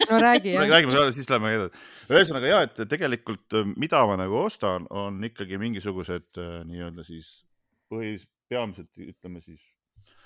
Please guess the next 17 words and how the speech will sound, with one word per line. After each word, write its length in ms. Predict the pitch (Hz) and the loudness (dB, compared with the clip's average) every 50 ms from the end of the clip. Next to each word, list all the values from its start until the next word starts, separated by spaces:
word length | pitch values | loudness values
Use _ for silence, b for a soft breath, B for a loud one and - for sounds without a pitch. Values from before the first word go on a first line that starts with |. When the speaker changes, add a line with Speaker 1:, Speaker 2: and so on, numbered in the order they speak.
| b b b b b b b b b b b b b b b _ _ _ _ _ _ _ _ _ _ _ - | b b b b b b b b b b b b b b b _ _ _ _ _ _ _ _ _ _ _ -2
Speaker 2:
sa-, 120 | 160 170 | 2 8
ütleme, 400 | 190 214 240 226 - 175 143 135 | 10 10 10 10 8 6 4 6
ma, 140 | 131 147 170 | 6 6 6
ma 140 | - 170 180 185 | 6 6 6 6
olen 120 | 170 135 | 6 2
sellega 200 | - 151 135 127 | 0 0 0 0
nagu 140 | 120 113 113 | -2 0 4
maha 240 | 131 175 180 151 120 | 6 6 8 8 8
rahunenud 480 | 107 101 95 92 90 87 87 85 80 - | 8 6 4 2 0 -2 -2 -4 -6 -8
siin, 140 | - 95 104 | -6 -4 -2
mingisugused 540 | 131 147 131 110 101 98 92 92 90 87 101 | -2 -2 -2 -4 -4 -6 -8 -8 -6 -4 -4
aastad 280 | 95 92 - - 87 92 | -4 -4 -6 -10 -12 -12
läks 200 | 95 - - 104 | -12 -12 -12 -14
ikka 160 | - - 120 | -12 -8 -6
hulluks 300 | 143 143 120 95 - - | -4 -2 -4 -4 -4 -6
peast, 320 | - 95 95 90 - - - | -6 -6 -6 -6 -8 -8 -8
äh, 320 | 95 92 92 92 92 82 | -6 -6 -4 -4 -6 -6